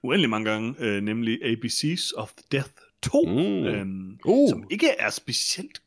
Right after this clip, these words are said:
Speaker 1: god, men jeg har jo
Speaker 2: Vent.
Speaker 1: en gigasvaghed for alle de her ting.
Speaker 2: Ah, det er V H S to, der er god, er det ikke? Det er ikke A B C's?
Speaker 1: V H S to er den bedste af alle de her... Øh,
Speaker 2: Det, det er den, der har kult
Speaker 1: viral og sådan
Speaker 2: kortfilm,
Speaker 1: noget.
Speaker 2: ikke?
Speaker 1: Ja, lige præcis.
Speaker 2: Ja,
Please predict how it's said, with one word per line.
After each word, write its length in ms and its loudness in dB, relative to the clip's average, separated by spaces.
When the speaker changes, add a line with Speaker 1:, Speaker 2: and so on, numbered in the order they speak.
Speaker 1:
god, 320 -8
men 140 -10
jeg 100 -8
har 140 0
jo 60 6
Speaker 2:
Vent. 120 6
Speaker 1:
en 60 -4
gigasvaghed 880 -4
for 140 -12
alle 120 -12
de 60 -12
her 80 -10
ting. 220 -14
Speaker 2:
Ah, 260 2
det 160 2
er 140 8
V 180 4
H 40 2
S 60 0
to, 200 -2
der 80 -4
er 60 -4
god, 260 -4
er 40 -2
det 80 0
ikke? 180 -2
Det 60 2
er 40 6
ikke 160 -2
A 40 0
B 100 -10
C's? 80 0
Speaker 1:
V 40 4
H 20 0
S 60 -4
to 180 2
er 40 4
den 140 -4
bedste 340 -2
af 180 -4
alle 140 -4
de 40 -6
her... 240 -6
Øh, 260 -8
Speaker 2:
Det, 160 2
det 140 2
er 60 4
den, 80 6
der 60 4
har 140 2
kult 360 0
Speaker 1:
viral 240 -2
og 80 -6
sådan 140 -10
Speaker 2:
kortfilm, 360 0
Speaker 1:
noget. 160 0
Speaker 2:
ikke? 100 0
Speaker 1:
Ja, 60 -6
lige 140 -10
præcis. 220 -18
Speaker 2:
Ja, 140 2